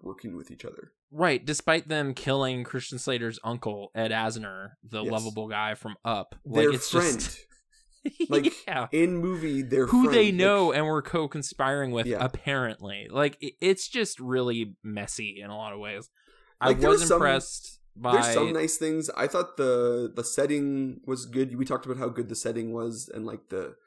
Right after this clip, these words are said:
Speaker 1: the always being flooded everywhere and stuff
Speaker 2: Yeah,
Speaker 1: like
Speaker 2: the
Speaker 1: that.
Speaker 2: flooded sets and everything are pretty well realized. It was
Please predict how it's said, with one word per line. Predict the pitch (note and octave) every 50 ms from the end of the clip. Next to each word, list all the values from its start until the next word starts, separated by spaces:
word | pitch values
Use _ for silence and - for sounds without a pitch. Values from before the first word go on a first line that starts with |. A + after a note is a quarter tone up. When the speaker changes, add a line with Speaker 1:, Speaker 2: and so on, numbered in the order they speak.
| _ _ _ _ _ _
Speaker 1:
the | - G2+ - - _ _ _ _ _ -
always | C3 C3+ C#3 C3+ A#2+
being | - C3+ B2+ A#2+
flooded | - - B2+ B2 A#2+ A#2+ B2 B2
everywhere | A#2+ A2 B2 A#2+ A2+ A#2+ A#2+ A#2+ A#2+
and | A#2 A2+
stuff | - E3+ E3
Speaker 2:
Yeah, | D3+ C3 A2 A2
Speaker 1:
like | A2+
Speaker 2:
the | C#3+ C#3
Speaker 1:
that. | A2+ -
Speaker 2:
flooded | F3+ F3 E3+ E3+ E3 C#3+ -
sets | - D#3 C3+ B2 - - C3+
and | B2+
everything | B2+ B2 B2 A#2+ - C3 A#2+ A#2+ A#2+
are | A#2 A2+
pretty | - C3 A#2+ A#2
well | A2+ A#2 A2+ A2+
realized. | A2 A2+ A2+ A2+ A2+ A2 A2 A2 A2 G#2+ A2 - -
It | F#2 A#2
was | A2+ A2 A2+ A2 G#2+ G#2+ G#2+ G#2+ - - - -